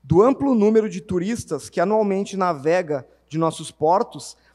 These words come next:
não existe provavelmente um que sonharia pretender fazer observações de qualquer assunto de pesquisa física, dos quais ele não entende nem mesmo os princípios.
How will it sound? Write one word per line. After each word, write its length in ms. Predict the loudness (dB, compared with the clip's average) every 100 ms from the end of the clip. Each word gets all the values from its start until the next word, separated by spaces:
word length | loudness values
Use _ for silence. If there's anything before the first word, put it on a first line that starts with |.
| _
não 220 | -2 0
existe 380 | 0 -4 -10 -8
provavelmente 720 | -6 -4 0 0 0 -2 -2
um 240 | 0 0 -2 -6 _ _
que 100 | -12
sonharia 440 | -4 -4 -2 -2
pretender 580 | -2 -2 -2 -2 0 0
fazer 340 | 0 -4 0 0
observações 800 | -2 -4 -2 0 -2 -4 -6 -8
de 80 |
qualquer 320 | -6 -6 -2 -4
assunto 560 | -4 -6 -8 -8 -10
de 80 | -10
pesquisa 440 | -8 -8 -8 -8
física, 580 | -8 -8 -12 -12 -14 -16 -16 _ _
dos 160 | -10 -10
quais 300 | -2 0 0
ele 120 | -4
não 160 | -2 -2
entende 460 | -2 -2 -2 -2
nem 180 | -4 -6
mesmo 340 | -2 -2 -2 -6
os 80 | -6
princípios. 800 | -6 -6 -8 -10 -10 -20 -20